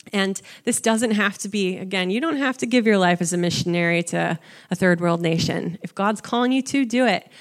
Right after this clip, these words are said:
But just love the people that are around you, and you're loving him. You're,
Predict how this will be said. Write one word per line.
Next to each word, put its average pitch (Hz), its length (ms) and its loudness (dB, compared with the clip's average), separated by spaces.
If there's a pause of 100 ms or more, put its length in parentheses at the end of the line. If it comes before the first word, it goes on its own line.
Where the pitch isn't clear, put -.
(160)
But 220 100 -8
just 294 220 -2
love 311 180 2
the 294 60 2
people 254 380 0
that 226 120 4
are 208 200 6
around 202 420 2
you, 170 300 0 (280)
and 190 540 0
you're 208 240 2
loving 202 420 2
him. 190 440 0 (360)
You're, 196 320 4